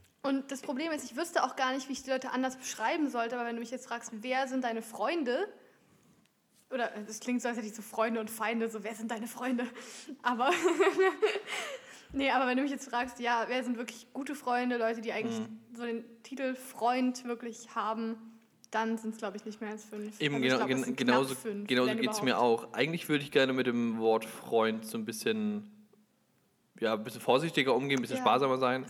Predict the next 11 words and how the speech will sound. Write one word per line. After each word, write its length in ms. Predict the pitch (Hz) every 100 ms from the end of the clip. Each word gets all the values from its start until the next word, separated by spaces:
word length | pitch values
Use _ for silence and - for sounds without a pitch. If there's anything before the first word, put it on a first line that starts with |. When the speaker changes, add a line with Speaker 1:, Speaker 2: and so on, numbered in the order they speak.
| - -
Speaker 1:
Es, 80 | -
man 100 | 247
Speaker 2:
Aber 180 | 247 254
Speaker 1:
hat 60 |
halt 80 | 240
keine 160 | 262 214
Alternative, 600 | 233 220 214 370 320 208
oder? 80 | 147
Speaker 2:
eben, 220 | 143 120
genau. 300 | 123 117 107
Also 480 | - 123 127 120